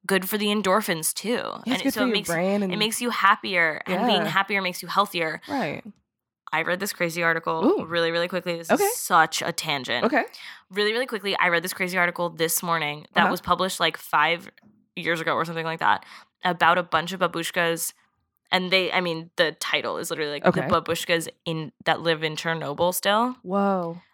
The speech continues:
Speaker 1: And they were, like, people who had been displaced
Speaker 2: Whoa.
Speaker 1: during, um, the, I, <sighs> I'm gonna get the name of it wrong, but it was,
Speaker 2: Okay.
Speaker 1: like, during the, like, the Stalin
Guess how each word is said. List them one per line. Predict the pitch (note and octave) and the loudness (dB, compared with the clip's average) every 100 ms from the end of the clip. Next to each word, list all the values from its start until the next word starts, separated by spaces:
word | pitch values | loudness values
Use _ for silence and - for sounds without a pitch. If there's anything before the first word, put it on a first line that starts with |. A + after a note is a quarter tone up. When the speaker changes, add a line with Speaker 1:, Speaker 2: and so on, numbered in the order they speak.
| - | -4
Speaker 1:
And | F#3 F#3 | -2 2
they | F3+ F3+ F3 E3+ D3 _ _ _ _ _ _ | 2 2 0 -2 -6 _ _ _ _ _ _
were, | F#3 F#3+ | -4 0
like, | F3+ E3+ - | 0 0 -4
people | F#3+ F#3+ F#3 | -6 -2 0
who | |
had | F#3 F3 | 0 0
been | E3+ | -2
displaced | E3 F3 - F3 D3+ D#3+ E3+ - - - - _ | -2 -4 -2 -2 0 0 -2 -4 -8 -14 -20 _
Speaker 2:
Whoa. | - | -10
Speaker 1:
during, | F3+ E3+ E3 D#3+ D#3+ D#3 | 0 2 2 0 -6 0
um, | E3+ E3 D#3 D#3+ E3+ - _ _ _ _ _ - - _ _ | 2 2 0 -6 -10 -14 _ _ _ _ _ -18 -18 _ _
the, | E3 F3 E3+ E3 E3 E3 E3 - _ _ _ - | -4 2 4 4 2 0 -2 -6 _ _ _ 0
I, | F3 E3+ E3+ E3 - - - - | 2 2 -2 -6 -10 -16 -16 -18
<sighs> | - - - - - | -20 -20 -20 -14 -6
I'm | G3 | 0
gonna | G3 | 2
get | G3+ | 2
the | G#3+ | 0
name | E3 D3+ E3+ | -4 -6 -6
of | F#3+ | -4
it | - | 4
wrong, | G#3+ G#3+ | 4 4
but | F3+ | 0
it | E3+ | 0
was, | D3+ | -2
Speaker 2:
Okay. | E3 | -2
Speaker 1:
like, | - | 0
during | E3+ E3 E3 | 0 0 -2
the, | E3 | -2
like, | D#3+ D#3+ - - - - | -2 -4 -10 -20 -20 -8
the | - F3+ | -2 0
Stalin | - - F3 E3 E3+ E3 E3 D#3+ D#3+ D#3+ | 0 0 2 4 2 -2 -4 -4 -6 -10